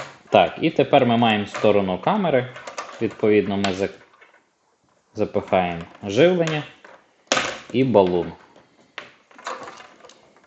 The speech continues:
І біля сторони відеореєстратор.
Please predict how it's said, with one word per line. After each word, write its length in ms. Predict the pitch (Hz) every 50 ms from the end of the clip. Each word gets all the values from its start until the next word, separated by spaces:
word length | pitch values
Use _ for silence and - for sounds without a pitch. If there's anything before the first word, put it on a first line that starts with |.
| _ _ _ _ _ _ _ - - _ _ _ _ _ _ _ _ - - - - - - - _ _ _ - - _ _ _ _ _ _ _ _ _ _
І 120 | - 156 180
біля 240 | 160 147 123 117 110
сторони 480 | - - - 113 104 110 107 113 117
відеореєстратор. 840 | 110 113 98 104 98 95 98 95 - - - 92 87 82 - - -